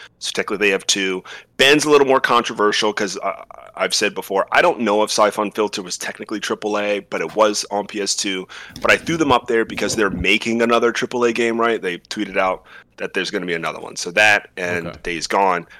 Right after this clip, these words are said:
Speaker 1: would qualify them. Tier two, um, is smaller studios with at least two overall I Ps. So I,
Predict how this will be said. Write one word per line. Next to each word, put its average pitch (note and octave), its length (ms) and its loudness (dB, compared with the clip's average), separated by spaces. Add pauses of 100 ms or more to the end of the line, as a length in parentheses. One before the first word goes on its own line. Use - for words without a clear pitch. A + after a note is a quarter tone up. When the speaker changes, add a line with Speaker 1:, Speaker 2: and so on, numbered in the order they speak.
(180)
Speaker 1:
would - 200 -2
qualify F2 540 -2
them. D2+ 160 -8 (320)
Tier A#2+ 180 0
two, F3 480 2 (500)
um, G#2+ 600 4 (180)
is G#2+ 280 2
smaller B2+ 420 4
studios B2 400 0
with A2 120 -4
at G#2 100 0
least D3 420 -4
two C#3 260 0
overall A2 360 4
I F2+ 160 0
Ps. D2+ 300 -6
So A2 100 2
I, A2 160 6